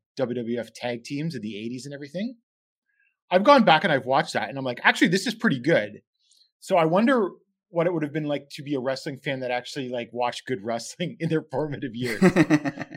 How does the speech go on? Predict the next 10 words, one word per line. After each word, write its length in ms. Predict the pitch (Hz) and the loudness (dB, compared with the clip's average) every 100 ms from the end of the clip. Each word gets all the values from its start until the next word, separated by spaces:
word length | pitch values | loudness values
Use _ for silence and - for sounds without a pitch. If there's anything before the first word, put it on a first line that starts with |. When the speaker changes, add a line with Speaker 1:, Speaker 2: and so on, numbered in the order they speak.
| 123 | -12
Speaker 1:
And 260 | 120 117 135 | -10 -8 -6
I 60 | 135 | 2
guess 160 | 170 170 | 4 4
that's 180 | 175 185 | 2 2
something 220 | 165 147 | -2 -2
I'll 100 | 139 | -2
never 240 | 131 120 | -4 -6
know. 300 | 117 117 98 - - 240 | -6 -6 -8 -14 -6 0
And, 240 | 254 233 | 2 2
like, 160 | 226 | 0